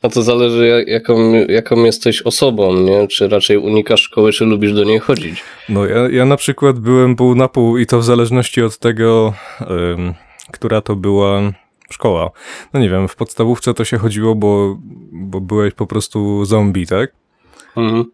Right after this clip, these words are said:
Speaker 2: Jeszcze, jeszcze nie myślałeś w podstawówce, co robisz, po prostu chodziłeś, bo trzeba było chodzić.
Speaker 1: No to był taki okres, że jeszcze niby jesteś dzieckiem, no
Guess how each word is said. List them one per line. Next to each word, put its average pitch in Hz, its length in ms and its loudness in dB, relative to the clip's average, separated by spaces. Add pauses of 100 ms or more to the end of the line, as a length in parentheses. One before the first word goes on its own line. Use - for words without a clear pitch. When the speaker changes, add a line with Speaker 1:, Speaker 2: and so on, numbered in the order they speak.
(120)
Speaker 2:
Jeszcze, 107 380 -6
jeszcze 104 260 -4
nie 110 100 2
myślałeś 107 440 0
w - 40 -16
podstawówce, 104 520 -4
co 101 160 -4
robisz, 95 200 -4
po 101 100 -14
prostu 104 240 -8
chodziłeś, 104 360 -2
bo 98 80 -8
trzeba 101 220 -2
było 95 180 0
chodzić. 92 200 -2
Speaker 1:
No 143 60 -4
to 151 80 4
był 139 100 6
taki 131 260 0
okres, 123 300 0
że 110 200 2
jeszcze 135 340 0
niby 110 180 2
jesteś 104 280 0
dzieckiem, 147 760 2
no 139 60 2